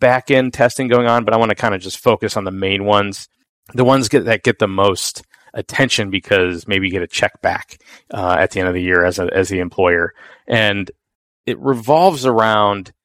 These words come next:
um, H C Es, which are highly compensated employees. And, uh, the definition of a highly compensated employee is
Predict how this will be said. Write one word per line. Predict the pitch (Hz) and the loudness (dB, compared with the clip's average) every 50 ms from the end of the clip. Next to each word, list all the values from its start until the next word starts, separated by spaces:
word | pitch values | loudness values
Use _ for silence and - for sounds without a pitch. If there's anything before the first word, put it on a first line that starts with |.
| _ _ _ _ _ _ - | _ _ _ _ _ _ -6
um, | - 104 98 98 95 92 - | -2 -2 -2 -2 -4 -4 0
H | 131 127 - - - | 0 0 0 -2 -4
C | - 127 120 110 - 110 107 95 92 | -2 0 -2 -2 -2 -6 -8 -10 -10
Es, | 82 - | -8 -6
which | - 117 - 123 | -4 -2 2 2
are | 107 101 92 | 2 2 2
highly | - - - 117 117 127 120 120 | 0 -2 0 0 0 0 0 -2
compensated | 107 - - 117 107 98 107 98 - - 104 95 90 92 87 | -2 -2 0 0 0 0 -2 -4 -4 -2 -2 -2 -2 -6 -10
employees. | 87 87 - - 92 85 82 - 53 - - - _ _ _ _ _ _ _ _ | -14 -12 -8 -6 -4 -4 -4 -6 -10 -12 -16 -18 _ _ _ _ _ _ _ _
And, | - 107 | -4 0
uh, | 107 98 104 98 98 - - - | 2 2 2 0 -2 -6 -12 -10
the | - 117 | -8 -8
definition | 110 104 - 156 160 160 - 156 139 131 - - 135 123 | -4 0 4 4 4 4 2 0 0 0 0 0 0 0
of | 113 101 | 2 2
a | 98 | 2
highly | - - 104 101 104 107 101 92 | 2 2 2 2 2 2 0 -2
compensated | - - 104 98 90 101 90 - 110 98 95 92 | -2 0 0 0 -2 -4 -4 -2 0 0 0 -2
employee | 90 87 - - 98 90 87 87 87 87 - _ - - - _ - | -6 -8 -4 -2 -2 0 0 -2 -4 -6 -8 _ -20 -20 -20 _ -4
is | - 110 101 98 95 92 - | 0 2 2 2 0 -2 -6